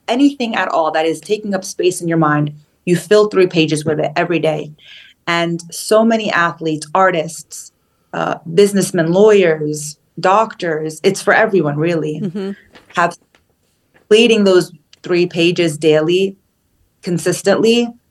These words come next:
Speaker 1: has helped them expand and be more connected with themselves and tap into their spirituality and in a, and in a sense, tap into that divine aspect of themselves, which helps them then attain more flow in whatever they do in their life,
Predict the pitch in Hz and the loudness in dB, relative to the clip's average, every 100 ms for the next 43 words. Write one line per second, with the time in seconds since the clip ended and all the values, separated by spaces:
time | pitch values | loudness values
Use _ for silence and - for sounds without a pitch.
0 | _ - 170 - 175 180 190 180 151 147 | _ -2 -2 0 -2 0 -4 -4 -8 -10
1 | - - 165 170 170 175 - 170 156 175 | -8 0 2 2 0 0 -2 -2 0 0
2 | 165 160 - 165 147 - 185 190 190 202 | 0 0 0 -2 0 -2 -2 -2 0 -2
3 | 196 208 214 214 170 156 175 180 - 170 | 2 2 2 0 -4 -4 -4 -6 -6 -10
4 | 170 160 156 - 175 165 175 170 156 165 | -6 -4 -6 -2 0 0 0 0 0 0
5 | 175 214 214 _ _ - _ 180 190 185 | 0 -2 -4 _ _ -20 _ 0 2 2
6 | 175 - 185 180 180 - 202 196 196 190 | 0 -2 -2 0 0 -2 -2 0 0 0
7 | 175 170 - 180 185 180 175 175 165 147 | 0 0 -2 -2 -2 -4 -4 -2 -4 -2
8 | 160 147 160 175 170 165 139 156 - 156 | -2 0 0 0 0 -4 -6 -8 -8 -6
9 | 151 - 156 156 147 147 151 151 151 147 | -6 -6 -6 -4 -4 -4 -4 -4 -4 -6
10 | - _ _ _ - 190 - 185 185 185 | -12 _ _ _ 2 2 2 0 0 -2
11 | - 180 165 170 202 165 151 170 196 - | -2 0 0 0 0 0 0 -4 -6 -14
12 | _ _ _ 185 - 180 196 190 175 160 | _ _ _ -8 -4 0 2 4 2 0
13 | 156 190 196 175 156 160 156 156 160 151 | 0 2 4 4 0 -2 0 0 0 0
14 | 147 160 156 147 147 147 147 - - | 0 -2 -4 -2 -2 -4 -6 -12 -16